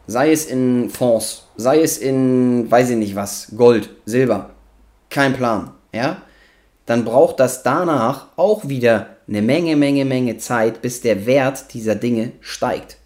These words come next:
weil es nicht so ist. Es ist nicht Generation Instant Like, dass die Dinge direkt auf einmal, äh, ich kaufe mir eine Wohnung für hunderttausend und morgen ist sie hundertfünfzig wert.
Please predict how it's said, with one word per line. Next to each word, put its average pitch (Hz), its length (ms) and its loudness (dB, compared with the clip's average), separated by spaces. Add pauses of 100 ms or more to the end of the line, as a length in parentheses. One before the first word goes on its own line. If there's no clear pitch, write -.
weil 110 160 -4
es 123 140 -6
nicht 170 380 -4 (480)
so 127 380 4
ist. - 320 -12
Es 147 100 -10
ist 151 180 -4
nicht 175 320 -4 (180)
Generation 120 640 2
Instant 113 460 -2
Like, 101 360 -4 (360)
dass 110 180 -6
die 123 120 -4
Dinge 131 220 2
direkt 117 480 -2 (240)
auf - 180 -6
einmal, 113 540 2 (340)
äh, 110 200 2
ich 107 120 -4
kaufe 135 220 2
mir 127 60 2
eine 110 140 -2
Wohnung 135 260 4
für 120 140 -4
hunderttausend 113 600 2
und 104 140 -4
morgen 117 480 2
ist 110 120 -8
sie 110 120 -4
hundertfünfzig 107 680 -2
wert. 90 260 -12